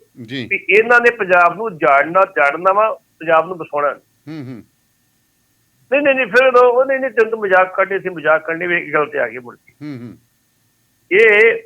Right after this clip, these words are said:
Speaker 2: ਉਸ ਵਿਰਕ ਦੇ ਸ਼ਬਦ ਨੇ, ਕਿਸੇ ਐਸ ਜੀ ਪੀ ਸੀ ਦੇ ਸੈਕਟਰੀ ਨਾਲ ਗੱਲ ਕੀਤੀ ਤੇ ਉਹਨੇ ਮੇਰੇ ਨਾਲ ਗੱਲ ਕੀਤੀ ਵੀ ਆਹ ਗੱਲ ਹੋਈ ਸੀ ਉਦੋਂ।
Speaker 1: ਜੀ।
Speaker 2: ਕਿ ਕਿੰਨੇ ਲੋਕ ਉਹ ਬੇਦਰਦ ਨੇ ਜਿਹੜੇ ਕਹਿੰਦੇ ਆ ਵੀ ਜੋ ਹੁੰਦਾ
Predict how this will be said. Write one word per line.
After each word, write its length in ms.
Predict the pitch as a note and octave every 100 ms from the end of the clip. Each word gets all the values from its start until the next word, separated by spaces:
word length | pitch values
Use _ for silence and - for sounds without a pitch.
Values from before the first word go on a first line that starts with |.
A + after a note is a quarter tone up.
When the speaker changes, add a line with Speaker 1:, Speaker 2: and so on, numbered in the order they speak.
| _
Speaker 2:
ਉਸ 180 | E3 G#3 G#3
ਵਿਰਕ 340 | C#3 D3+ D#3 F3
ਦੇ 140 | F3
ਸ਼ਬਦ 380 | F#3 D3+ D3 C#3+
ਨੇ, 120 | F3+
ਕਿਸੇ 360 | F#3 E3 E3+ F3
ਐਸ 140 | D3 B2+
ਜੀ 120 | D3+
ਪੀ 200 | D#3+ C#3
ਸੀ 100 | C3
ਦੇ 100 | D3+
ਸੈਕਟਰੀ 400 | - C3 - C#3
ਨਾਲ 140 | B2+
ਗੱਲ 120 | B2
ਕੀਤੀ 340 | A#2+ C#3+ C#3 F#3+
ਤੇ 100 | G#3+
ਉਹਨੇ 180 | A3+ B3+
ਮੇਰੇ 180 | A#3
ਨਾਲ 180 | B3 A#3
ਗੱਲ 120 | F3+
ਕੀਤੀ 320 | C3 C#3 D3 F#3
ਵੀ 140 | F#3+ -
ਆਹ 140 | G#3+
ਗੱਲ 220 | F#3 E3
ਹੋਈ 180 | B2+ A2+
ਸੀ 120 | A2
ਉਦੋਂ। 220 | A#2 - -
Speaker 1:
ਜੀ। 320 | G2+ C3 A2 E2+ _ _ _ _ _ _ _ _
Speaker 2:
ਕਿ 100 | C4
ਕਿੰਨੇ 720 | B3+ _ A#3 A3+ B3 C4+ D4+
ਲੋਕ 500 | D4 A#3 A3 A#3+ B3
ਉਹ 340 | A#3 A3 B3+ G3+
ਬੇਦਰਦ 760 | A#3 A#3 D#3 E3 F#3 F3+ A3
ਨੇ 180 | A3+ G#3+
ਜਿਹੜੇ 360 | D#3+ G#3+ A#3 A3+
ਕਹਿੰਦੇ 380 | G#3+ A3 A3+
ਆ 160 | A3+ A3+
ਵੀ 100 | A3+
ਜੋ 300 | F#3 D3+ G#3+
ਹੁੰਦਾ 220 | G#3+ F#3